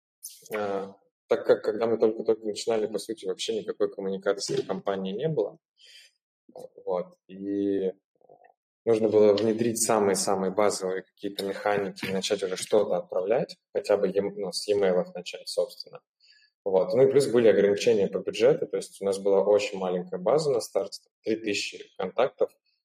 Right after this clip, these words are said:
из них в целом было не супер понятно, насколько они живые, какие они, то есть просто было три тысячи контактов и всё. Э, вот, ну, по крайней мере, как заявлялось вначале. Потом оказалось, что контактов чуть больше, но они в основном все мёртвые.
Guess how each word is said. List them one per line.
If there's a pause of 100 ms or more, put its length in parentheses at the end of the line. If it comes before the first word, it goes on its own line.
из
них
в
целом
было
не
супер
понятно, (160)
насколько
они
живые,
какие
они,
то
есть
просто
было
три
тысячи
контактов
и
всё. (960)
Э, (1000)
вот,
ну,
по
крайней
мере,
как
заявлялось
вначале.
Потом
оказалось,
что
контактов
чуть
больше,
но
они
в
основном
все
мёртвые.